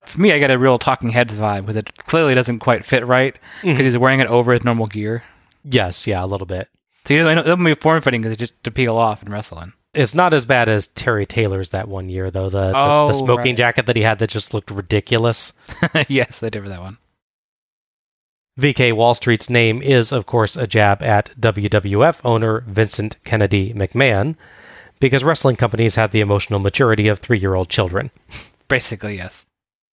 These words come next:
Speaker 2: Tony mentions, as you did before, that Fit Finlay was gonna participate in the Lethal Lottery, but a recent brawl put him on the sidelines, which allowed Taylor to enter. From the sound of what you said earlier, originally it was going to be Finlay and Regal.
Speaker 1: Correct.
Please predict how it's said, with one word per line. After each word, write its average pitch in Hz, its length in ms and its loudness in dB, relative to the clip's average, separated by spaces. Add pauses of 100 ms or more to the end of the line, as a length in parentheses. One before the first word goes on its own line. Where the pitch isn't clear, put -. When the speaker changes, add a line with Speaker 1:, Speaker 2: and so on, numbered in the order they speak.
(640)
Speaker 2:
Tony 131 260 2
mentions, 110 420 0
as 98 160 0
you 104 100 2
did 95 220 0
before, 110 340 2
that 104 200 -2
Fit 113 200 -2
Finlay 113 300 2
was 101 180 0
gonna 98 200 0
participate 104 600 -2
in 98 100 2
the 107 120 -4
Lethal 104 300 0
Lottery, 117 340 4
but 107 160 -2
a 113 60 0
recent 113 320 0
brawl 101 260 2
put 98 180 -2
him 101 100 0
on 95 100 2
the 95 80 0
sidelines, 104 760 -2 (380)
which 101 120 -4
allowed 92 300 0
Taylor 92 340 0
to 117 120 -6
enter. 101 340 -4 (640)
From 113 200 0
the 98 60 -4
sound 135 200 0
of 110 40 -4
what 113 120 2
you 104 100 2
said 107 220 0
earlier, 104 600 2 (280)
originally 113 380 4
it 101 60 -4
was 104 220 2
going 101 200 0
to 92 40 -8
be 98 80 0
Finlay 101 380 0
and 90 120 -4
Regal. 117 460 2 (480)
Speaker 1:
Correct. - 400 -2